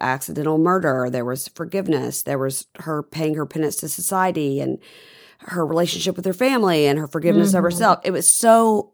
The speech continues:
Speaker 1: so much to it. And basically the story is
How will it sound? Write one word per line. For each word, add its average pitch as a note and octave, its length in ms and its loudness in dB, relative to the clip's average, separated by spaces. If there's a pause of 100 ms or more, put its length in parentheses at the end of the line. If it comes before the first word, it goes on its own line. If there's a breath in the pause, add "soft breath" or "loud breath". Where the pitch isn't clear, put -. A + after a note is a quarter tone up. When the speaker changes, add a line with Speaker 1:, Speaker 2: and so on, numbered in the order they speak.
(160)
Speaker 1:
so A#3+ 280 2
much G#3 300 2
to A3 200 0
it. F3 140 4
And D#3 100 -2
basically E3+ 760 -2 (500 loud breath)
the F3+ 100 -2
story D#3+ 460 0
is C#3 380 0